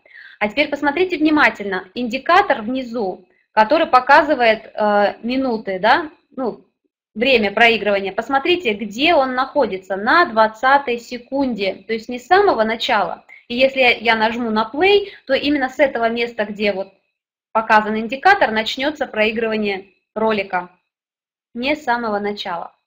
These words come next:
А, также наверху, посмотрите, на панели нету названия ролика и нет имени. То есть мы тоже его убрали. Ну, для примера, вы наверняка уже не помните, как выглядел предыдущий, давайте я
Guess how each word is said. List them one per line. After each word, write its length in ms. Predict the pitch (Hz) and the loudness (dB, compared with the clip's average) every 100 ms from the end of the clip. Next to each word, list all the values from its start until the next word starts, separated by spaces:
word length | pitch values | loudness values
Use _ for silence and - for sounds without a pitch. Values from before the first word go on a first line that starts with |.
| _ - - - - _ _ _ _ - | _ -20 -20 -20 -20 _ _ _ _ 0
А, 380 | 214 214 208 | 6 8 6
также 400 | 208 311 269 233 | 6 6 6 4
наверху, 440 | 247 254 285 - 180 | 0 2 2 2 -2
посмотрите, 580 | 220 240 240 247 226 214 | -2 -2 -4 -4 -6 -6
на 100 | 220 | 0
панели 500 | 247 254 226 196 190 | 0 0 -2 -4 -4
нету 480 | 240 220 196 180 185 | -2 -4 -4 -8 -4
названия 760 | 214 220 202 185 185 214 294 392 - _ | -2 -2 -2 -2 -2 -2 -2 -4 -8 _
ролика 440 | 294 320 311 302 | -2 0 0 0
и 200 | 262 247 | -2 -2
нет 400 | 247 285 403 - - | -2 0 0 -2 -12
имени. 580 | 247 240 220 196 180 - _ _ _ _ _ _ _ _ _ | -6 -4 -4 -6 -8 -16 _ _ _ _ _ _ _ _ _
То 80 | |
есть 100 | 214 | -12
мы 120 | 262 302 | -6 -4
тоже 240 | 254 247 | -2 -4
его 160 | 220 233 | -4 -2
убрали. 420 | 214 190 185 - - - | 2 2 0 -8 -16 -6
Ну, 140 | 311 | -6
для 180 | 220 262 | 2 2
примера, 600 | 269 277 370 381 220 - | 2 4 6 8 6 2
вы 140 | 214 226 | -8 -8
наверняка 480 | 220 226 233 208 | -6 -6 -2 0
уже 160 | 196 208 | 0 -2
не 80 | 214 | -6
помните, 460 | 220 208 190 185 | -4 -4 -4 -10
как 200 | 208 208 | -6 -6
выглядел 380 | 220 208 196 196 | -4 -8 -8 -10
предыдущий, 600 | 196 208 233 240 370 - | -8 -8 -6 -2 -2 -2
давайте 400 | 214 220 220 214 | -4 -2 -2 -6
я 260 | 208 196 196 | -6 -6 -8